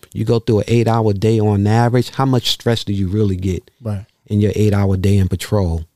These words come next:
Speaker 1: You know what I mean? Now, granted, there's stress running from call to call to call,
Speaker 2: Mm-hmm.
Speaker 1: but in terms of people trying to hurt you,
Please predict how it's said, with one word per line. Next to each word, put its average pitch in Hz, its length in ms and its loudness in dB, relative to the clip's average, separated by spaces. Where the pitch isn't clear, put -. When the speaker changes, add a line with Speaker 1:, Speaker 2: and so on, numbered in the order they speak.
Speaker 1:
You 90 160 -6
know 92 100 2
what 98 100 2
I 95 40 2
mean? 101 320 2
Now, 101 160 0
granted, 110 440 2
there's 104 200 0
stress 110 440 -2
running 107 340 0
from 92 200 -2
call 101 320 -2
to 76 80 -10
call 98 300 -2
to 80 60 -6
call, 95 600 -2
Speaker 2:
Mm-hmm. 107 220 -10
Speaker 1:
but 117 140 2
in 104 80 2
terms 135 300 0
of 92 100 -2
people 123 320 -2
trying 110 360 0
to 82 80 -4
hurt 117 360 -4
you, 120 280 0